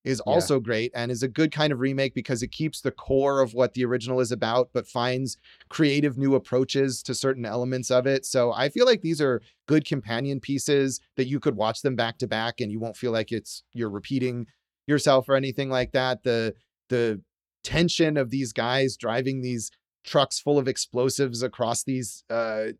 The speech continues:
Speaker 1: you know, treacherous roads are just fantastically done in both of those films.
Speaker 2: We'd be, we'd be lucky if more remakes take that kind of approach, where it's like the, the, the seed of the idea, but then, you know, make it its own thing too.
Speaker 1: Right, right. And Friedkin does that really, really well.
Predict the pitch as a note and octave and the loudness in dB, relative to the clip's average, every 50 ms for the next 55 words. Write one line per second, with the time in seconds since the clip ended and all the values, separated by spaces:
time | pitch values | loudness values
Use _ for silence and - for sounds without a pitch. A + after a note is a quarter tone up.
0 | _ - C#3 B2+ A2+ G#2 G#2+ G#2 - - D3+ C#3 - - D3+ C#3 - - A#2 B2 | _ -10 -8 -6 -6 -6 -6 -8 -2 2 2 2 2 2 0 0 0 0 0 2
1 | B2+ C3 C3 C3 A#2+ A2 B2 A#2+ A#2 - B2+ - - - - _ _ _ - D3 | 2 4 4 2 2 0 -4 -4 -4 -4 -8 -8 -8 -16 -20 _ _ _ -4 -2
2 | C#3+ C#3 C3+ D3+ F#3+ F#3+ F#3+ - D#3+ - C3+ B2+ A2 A2+ A2 G#2+ G#2 G2 F#2+ E2+ | -2 -2 -2 -2 -2 -2 -2 -2 -4 -2 -2 -2 0 0 -2 -4 -4 -8 -6 -4
3 | G#2 A#2+ A#2 - G#2 F#2 F2 F2 F2+ F2 - - _ _ _ _ _ _ _ _ | -4 -4 -4 -6 -6 -6 -6 -6 -6 -8 -10 -14 _ _ _ _ _ _ _ _
4 | - B2 A2+ G#2 G2 G2 C3+ D#3 E3+ G#3+ G3+ D3+ C3+ E3 G#3 G3 G3+ E3 C#3+ C3+ | -4 -2 -2 -2 0 2 4 6 10 10 10 10 10 8 8 10 8 10 10 10
5 | C#3 - D#3 B2 A2 - - B2+ B2 B2 A#2 A2 A2 A2+ A#2 A2 G#2+ G#2 - - | 10 10 8 2 2 2 2 4 4 6 4 4 4 2 2 2 0 -2 -4 -6
6 | - - - - C#3 A2 - - - A2+ G#2+ - - - C3 A#2+ A#2+ A2 A2 G2+ | -10 -12 -8 0 0 0 0 2 -2 -2 -2 -2 -4 -4 -4 -2 -2 -2 -4 -6
7 | - - B2 G#2+ G#2 G#2+ - - C#3 C3+ C#3 D3 C3+ - D#3 D#3 D3 C#3+ - - | -4 -4 -2 -2 -2 -6 -6 0 4 6 6 6 6 6 6 8 8 8 8 8
8 | D3+ D3 D3 C3 B2 D#3 D3 C#3 G#2 C#3+ C3+ - - - A3+ A#3+ A#3+ A#3 A3 G#3 | 6 6 6 6 4 4 4 4 4 0 -2 -2 -2 0 2 4 4 8 8 6
9 | E3+ E3+ F3+ E3+ E3 D#3 D3+ C3 C#3+ D3+ D3+ D3+ D3+ C3 B2 C#3+ - - C3+ C3 | 8 10 10 10 10 10 10 8 8 8 10 10 10 8 6 4 4 4 4 4
10 | C3 C3 B2 B2 A#2 A2+ C3+ C3+ A#2 A2 G#2+ G#2+ G#2 G2 _ _ _ _ _ - | 4 4 4 2 2 2 2 2 4 4 2 0 0 -4 _ _ _ _ _ 2
11 | C3 C#3+ C#3 - B2+ B2 A#2 - C3 A2+ A2 G#2 - A#2 G#2+ G2+ F#2+ F2 - - | 6 6 6 6 6 2 4 0 -2 -2 -2 -4 -6 -6 -6 -6 -8 -10 -10 -10
12 | G2 G#2 - D3+ F3+ A3 D4+ D#4 D4+ B3 E3 C#3 D3 E3+ E3+ A#3+ G3+ C#3+ C3+ C3+ | -8 -8 -6 -6 -2 6 6 8 8 8 6 4 4 4 4 6 6 6 4 2
13 | C#3 C#3+ C3 - F3+ G3+ G3 - G3 F3+ E3+ D3+ C#3+ C3+ - C#3 C3+ A#2+ A#2 B2 | -2 -4 -2 0 -2 -2 0 2 2 2 4 4 4 4 4 4 4 4 4 2
14 | B2+ B2+ B2 A#2 A#2 A2 G#2+ G#2 G#2 G2 F#2+ F2 F#2 | 0 0 0 -2 -2 -2 -2 -2 -2 -2 -2 -4 -6